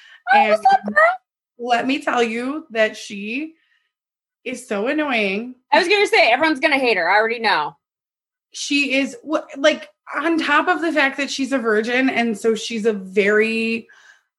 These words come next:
Speaker 2: <sighs> she's a ve-, I, I don't wanna say, like, maybe pious is the word, but it's like,
Speaker 1: Ooh.
Speaker 2: "Good for me. I'm a virgin. I waited for this precious gift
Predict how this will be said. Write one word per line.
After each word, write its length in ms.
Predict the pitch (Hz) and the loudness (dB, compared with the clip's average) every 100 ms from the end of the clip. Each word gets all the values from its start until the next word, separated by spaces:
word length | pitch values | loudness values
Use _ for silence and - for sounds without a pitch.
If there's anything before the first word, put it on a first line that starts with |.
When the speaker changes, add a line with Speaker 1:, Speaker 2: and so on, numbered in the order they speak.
| _ _ _ 269 | _ _ _ -10
Speaker 2:
<sighs> 280 | - - | -8 -8
she's 300 | - - 269 | -8 -6 -4
a 60 | 269 | -4
ve-, 180 | 233 - - | -6 -8 -6
I, 140 | - - - | -8 -8 -2
I 60 | 320 | 0
don't 120 | 359 | 2
wanna 220 | 392 403 | 0 0
say, 140 | 370 | 0
like, 440 | 330 269 240 226 - _ _ _ _ - | 2 2 2 0 -12 _ _ _ _ -4
maybe 200 | 311 480 466 | 2 2 2
pious 460 | - 208 185 185 185 | -2 -2 -2 -6 -14
is 120 | 180 | -16
the 60 | 175 | -16
word, 320 | 175 190 - - | -16 -18 -16 -8
but 100 | 269 | -6
it's 180 | 285 294 | -6 -2
like, 300 | 262 - - 392 | -2 -4 -12 -18
Speaker 1:
Ooh. 260 | - 381 480 | -18 -6 4
Speaker 2:
"Good 160 | 508 494 | 4 4
for 280 | 508 480 440 | 4 4 6
me. 560 | 427 440 349 226 240 - - - | 4 4 2 0 -6 -14 -10 -2
I'm 460 | 453 453 359 285 | 0 4 2 2
a 40 | 269 | 0
virgin. 640 | 349 349 262 277 214 214 | 0 0 0 0 0 0
I 140 | 311 | -2
waited 380 | 320 349 381 381 | 0 2 2 0
for 180 | 359 269 | -2 -2
this 220 | 302 311 | -4 -6
precious 600 | - - 320 320 330 320 | -8 -6 -6 -4 -6 -6
gift 520 | 240 285 220 147 - | -8 0 0 0 -10